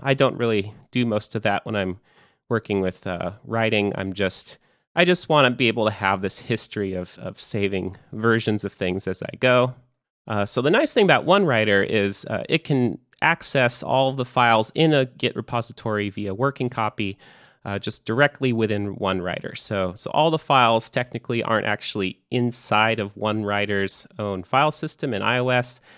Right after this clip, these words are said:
Uh, it's all within, um, it's all within Working Copy, and then, uh, OneWriter just connects to that. Uh, so, so, uh, so this is on my iPad Pro. I use OneWriter to write, uh, and it's great. I, uh, like I said, I,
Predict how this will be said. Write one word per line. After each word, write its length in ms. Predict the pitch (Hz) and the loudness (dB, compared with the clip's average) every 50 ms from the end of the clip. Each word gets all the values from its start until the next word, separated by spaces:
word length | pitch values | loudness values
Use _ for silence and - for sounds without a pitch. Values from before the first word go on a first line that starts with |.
| - - _ _ _ _ - | -20 -20 _ _ _ _ -4
Uh, 280 | - 107 101 98 95 - - | -2 0 2 2 2 0 -4
it's 220 | - - - - | -6 -8 -8 -4
all 340 | - 95 104 104 101 101 98 | -2 0 0 2 2 0 0
within, 540 | 101 98 92 - 107 98 95 95 95 92 - | -2 -4 -4 -4 -4 -2 -2 -2 -2 -4 -6
um, 420 | - 104 98 92 90 87 85 90 - - - - - - _ | -6 -6 -4 -4 -4 -4 -6 -8 -10 -12 -14 -14 -14 -16 _
it's 200 | - - - - | -18 -10 -4 -2
all 160 | 101 101 98 | 0 0 0
within 240 | 98 95 95 90 98 | 0 -2 -4 -4 -2
Working 340 | 120 123 123 - - 101 101 | 0 0 0 -2 -4 -8 -6
Copy, 540 | - 104 92 90 - - 92 92 95 92 - _ _ - - | -2 -2 -2 0 -2 -4 -6 -6 -8 -12 -18 _ _ -18 -12
and 200 | 101 95 92 92 | -10 -8 -8 -6
then, 240 | 92 90 95 - - | -6 -8 -8 -10 -10
uh, 240 | - - - - 113 - - _ _ | -10 -8 -8 -8 -10 -12 -18 _ _
OneWriter 420 | - 104 104 101 101 95 92 92 92 | -4 -4 -2 -2 -2 -2 -2 -2 -4
just 220 | - - - - | -6 -8 -8 -8
connects 320 | - - 98 87 - - - | -8 -6 -6 -6 -6 -8 -12
to 100 | - - | -12 -10
that. 220 | - - - - _ _ _ _ _ _ _ _ _ _ _ _ - | -10 -10 -12 -12 _ _ _ _ _ _ _ _ _ _ _ _ -12
Uh, 200 | - - - - | -10 -8 -6 -4
so, 440 | - - - 107 104 101 101 92 - | -4 -2 -2 0 0 0 0 -2 -2
so, 440 | - - 110 104 95 98 98 87 - - | -4 -4 -2 -2 -2 -2 -2 -4 -6 -10
uh, 180 | - - - - - | -12 -12 -12 -12 -10
so 140 | - - 117 | -8 -4 0
this 160 | 160 226 226 | 0 2 2
is 100 | 226 214 | 2 4
on 120 | 220 202 196 | 4 4 6
my 240 | 185 165 165 165 | 6 4 4 4
iPad 260 | 160 - 170 156 156 156 | 2 0 -2 -2 -2 -2
Pro. 400 | - 127 117 113 113 113 113 117 | 0 4 4 6 6 4 2 0
I 80 | - 110 | -2 -4
use 240 | 110 113 113 113 - | -2 -2 -2 -2 -2
OneWriter 580 | 110 110 104 104 98 101 98 98 95 101 95 - | -2 0 0 2 2 2 2 2 0 -2 -6 -8
to 120 | - 95 | -10 -6
write, 360 | 95 113 117 113 113 - - _ - - - _ _ _ - | -2 2 2 2 2 0 -4 _ -20 -20 -20 _ _ _ -6
uh, 60 | 113 | -4
and 180 | 107 98 98 | -2 0 0
it's 220 | 98 95 - - - | -2 -2 -4 -6 -8
great. 280 | - 101 95 - - | -4 -4 -4 -2 -2
I, 300 | 98 95 90 92 95 110 - - | -2 -2 -2 -4 -6 -10 -12 -12
uh, 80 | - - | -10 -6
like 220 | - 107 104 - | -4 -4 -4 -2
I 60 | 101 101 | -2 -2
said, 280 | - - 113 107 101 | -2 -2 -2 0 0
I, 260 | 101 98 98 95 - | 0 0 0 0 -2